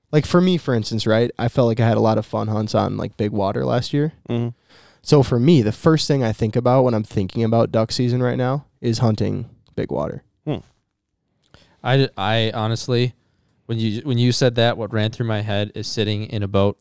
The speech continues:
Speaker 3: with my dog and my newly wa-, married wife.
Speaker 1: Nice.
Speaker 3: And trying to just shoot a few ducks.
Speaker 1: Yeah.
Speaker 3: Just at a local lake or whatever, any kind of morning. I don't really care what, what it is, but
Speaker 1: Yeah,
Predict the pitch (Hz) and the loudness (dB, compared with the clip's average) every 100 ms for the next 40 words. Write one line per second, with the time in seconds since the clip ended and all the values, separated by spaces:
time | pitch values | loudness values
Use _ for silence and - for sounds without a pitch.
0 | _ - 104 - - _ _ _ _ 95 | _ -8 -8 -8 -16 _ _ _ _ -8
1 | 90 95 101 110 - _ _ _ _ 92 | -2 0 2 0 -6 _ _ _ _ -12
2 | 85 87 90 95 95 - 107 90 87 82 | -10 -4 -2 0 0 -2 -4 -6 -6 -6
3 | 71 - - _ _ - 110 113 110 - | -8 -12 -20 _ _ -12 -8 -6 -8 -10
4 | - 98 110 92 87 87 107 - 95 - | -10 -8 -4 -4 -4 -10 -12 -12 -10 -12
5 | - - - 95 98 92 80 64 - - | -16 -16 -8 -8 -6 -8 -6 -8 -12 -20
6 | _ _ _ _ _ _ _ _ 117 113 | _ _ _ _ _ _ _ _ -6 -6
7 | 113 _ _ _ - 113 110 101 107 107 | -8 _ _ _ -6 -2 0 0 0 0
8 | 104 98 98 107 104 98 98 95 98 110 | -2 -2 -2 -2 0 0 -2 -4 -4 -2
9 | 101 95 90 87 87 82 78 - 78 73 | -2 -2 -4 -4 -6 -8 -8 -6 -6 -6
10 | - 104 90 82 78 - 82 - | -8 -8 -6 -6 -8 -6 -6 -6